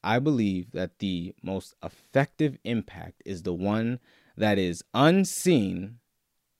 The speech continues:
then unseen. What do I mean by that? I mean that the impact that is going to last is the one that starts with the transformation of the heart.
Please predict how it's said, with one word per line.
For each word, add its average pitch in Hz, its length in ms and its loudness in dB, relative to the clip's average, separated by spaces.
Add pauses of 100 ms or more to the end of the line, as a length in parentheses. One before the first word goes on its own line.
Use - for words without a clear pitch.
(520)
then 107 600 4 (640)
unseen. 87 680 -8 (180)
What 120 140 -4
do 131 100 0
I 127 80 0
mean 98 220 0
by 73 140 -8
that? - 560 -14 (1700)
I 120 120 4
mean 147 300 4
that 123 180 2
the 107 180 2
impact 147 400 0
that 117 120 4
is 98 120 0
going 110 300 -2
to 101 160 -8
last 95 340 -2
is 95 140 -10
the 92 80 -6
one 92 260 -4
that 92 140 -6
starts 90 340 -8
with - 120 -16
the 85 60 -12
transformation 85 840 -8
of 76 80 -12
the - 100 -10
heart. - 480 -12